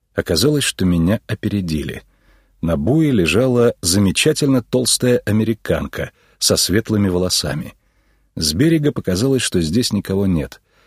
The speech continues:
Она лежала на дальнем краю, вот я и не заметил. А может, в тот момент она ещё плыла, скрытая в тени буя. Теперь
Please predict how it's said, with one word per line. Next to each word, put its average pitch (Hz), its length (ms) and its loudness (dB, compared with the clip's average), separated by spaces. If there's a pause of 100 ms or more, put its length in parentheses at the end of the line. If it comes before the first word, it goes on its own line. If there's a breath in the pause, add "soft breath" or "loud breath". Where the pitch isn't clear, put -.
(180)
Она 143 240 2
лежала 143 400 2
на 127 140 4
дальнем 123 380 2
краю, 98 380 2
вот 92 240 -2
я 90 100 2
и 90 40 0
не 90 140 2
заметил. 80 640 -2 (460)
А 87 80 -2
может, 151 280 2
в - 80 -10
тот 139 200 0
момент 123 360 2
она 113 160 2
ещё 117 240 -2
плыла, 101 440 2
скрытая 117 520 0
в - 80 -6
тени 85 280 0
буя. 73 440 -4 (580)
Теперь 135 440 -2